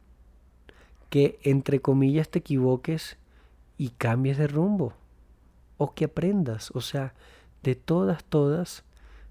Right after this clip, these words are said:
vaya, nadie aquí tiene una bolita de cristal, pero lo único que sí sabemos es que podemos aprender de todo, de lo que sea, de cualquier decisión podemos aprender,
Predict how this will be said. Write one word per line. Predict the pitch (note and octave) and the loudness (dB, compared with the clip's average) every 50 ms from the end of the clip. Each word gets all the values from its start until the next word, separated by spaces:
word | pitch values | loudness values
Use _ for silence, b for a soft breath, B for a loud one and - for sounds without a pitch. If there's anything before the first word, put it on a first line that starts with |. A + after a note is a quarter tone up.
| b - | b -4
vaya, | - C#3+ D3+ E3 D3+ A#2+ | -2 -2 0 2 2 2
nadie | A#2+ B2 C#3 C#3+ D#3 F3 F#3 | 2 2 4 4 4 4 2
aquí | E3 - - E3 | 2 2 0 -2
tiene | D3+ - D#3 D#3 | 0 0 0 2
una | D#3+ D#3+ D#3 | 2 2 2
bolita | D3 C3 B2+ B2 B2 - D3 | 2 2 2 0 0 0 -2
de | D3+ C#3+ | -2 -2
cristal, | - B2 A2+ - - - B2+ C3 D3 E3 - - - b b b b b b b b b | -4 -8 -10 -8 -6 -2 -2 -2 -2 -2 -6 -10 -16 b b b b b b b b b
pero | - C3+ B2 B2+ | -2 0 0 2
lo | B2+ B2+ B2+ | 2 2 2
único | B2+ C3+ D3 E3 F3 F3 D#3+ C3+ | 4 4 4 2 2 0 0 -2
que | - C3 | -2 -4
sí | - - C3+ | -4 -4 -6
sabemos | - - C#3+ C#3 C3+ C3+ C3+ C#3+ C#3 B2+ C3+ | -4 -2 0 0 2 2 2 0 0 0 -2
es | C3 | -4
que | - - C3+ | -6 -8 -4
podemos | - B2+ A#2+ A#2 B2 B2 B2 C3 | -2 0 0 0 0 -2 -2 -4
aprender | C3 - - A2+ G#2 G#2+ A2 A#2 A#2+ B2+ - b b b b b b b b b _ - | -4 -4 -4 -4 -2 -2 0 -2 -2 -2 -4 b b b b b b b b b _ -10
de | A#2 G#2+ A2+ G#2+ G#2 G2+ - - _ | -6 -4 -2 -2 -4 -4 -8 -8 _
todo, | - G#2 G2 F#2 F2 E2 - - - - - - | -4 -2 -2 -4 -4 -6 -10 -16 -20 -20 -20 -14
de | - A#2+ A#2+ A#2 A2+ | -8 -4 -4 -2 -2
lo | A2+ A2+ A2 G#2+ | -2 -2 -4 -6
que | - - A#2 | -6 -10 -10
sea, | G#2 - - - G#2 G2 G2 F#2+ F#2+ | -8 -8 -8 -8 -8 -8 -8 -8 -8
de | G#2+ G#2+ | -10 -10
cualquier | - - - B2+ B2 B2 B2 A#2+ - - D#3+ E3 E3+ F3 F3 | -8 -4 -2 0 0 0 -2 -4 -4 -2 0 0 2 2 0
decisión | E3+ E3 - - B2+ A#2 - - C#3 C3+ C#3 C#3+ C3 | 0 -2 -2 -4 -6 -8 -4 -2 0 0 0 0 -2
podemos | - B2+ A#2+ A#2 A#2 A#2 A2+ A#2 | -2 -2 0 0 0 -2 -2 -2
aprender, | A#2 - - - F#2+ F2+ F2 E2 D#2+ D#2+ | -4 -6 -6 -8 -6 -6 -6 -8 -8 -10